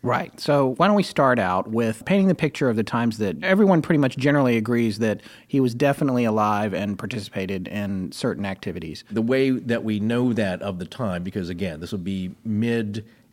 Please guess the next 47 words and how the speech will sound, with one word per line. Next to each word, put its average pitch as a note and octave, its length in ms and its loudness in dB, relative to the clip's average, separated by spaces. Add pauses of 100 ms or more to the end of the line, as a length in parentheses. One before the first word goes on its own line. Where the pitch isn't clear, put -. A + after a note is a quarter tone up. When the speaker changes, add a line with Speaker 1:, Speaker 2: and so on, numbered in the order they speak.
Speaker 2:
eighteenth A2+ 400 -4
century, F#2 440 -6
seventeen G#2 480 -4
ten, F2+ 460 -6 (460)
to B2 120 0
the A#2+ 160 -2
eighteen C3+ 340 -2
hundreds A2 580 -2
even, D#2+ 540 -8
and A2 320 -4
I A2 60 0
know A#2+ 140 -2
that G#2 120 -4
that's A2 220 -4
longer A#2 340 0
than G2 220 -4
generally G#2 340 -2
a F2+ 60 -2
human G2+ 520 -4
lifespan, F2 840 -6 (140)
especially - 320 -6
around F#2+ 180 -2
that G2+ 220 -6
time. D#2+ 360 -10
Speaker 1:
Right. G2 240 -4 (200)
Speaker 2:
But B2+ 100 -2
that's C#3 240 2
what C#3+ 140 0
we're C3+ 100 -2
gonna B2+ 140 0
look B2+ 200 0
at F2+ 200 -4
here, F2 420 -8
and A2+ 500 0 (400)
how C#3+ 180 -4
we C3+ 100 0
know F3+ 220 4
that D3+ 180 2
is B2+ 140 -2
that A#2 320 -2 (100)
at G3 160 -2
that F#3 180 0
time, F2+ 440 -4
of G2+ 100 -12
course, G#2 440 -2
there's C#3 340 0
no C3+ 520 2